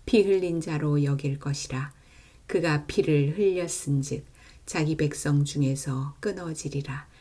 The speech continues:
레위기 십칠 장 사 절. 신약에서의 피의 의미. 신약은 대치물의 피를 통하여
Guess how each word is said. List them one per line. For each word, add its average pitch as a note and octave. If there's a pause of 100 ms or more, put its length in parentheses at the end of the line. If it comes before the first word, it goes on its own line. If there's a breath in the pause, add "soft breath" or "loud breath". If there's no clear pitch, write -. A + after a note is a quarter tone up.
(280 soft breath)
레위기 D3+
십칠 -
장 F#3+
사 -
절. C#3 (1400)
신약에서의 F#3
피의 G#3
의미. C#3+ (1160 soft breath)
신약은 F#3
대치물의 F#3+
피를 G#3
통하여 E3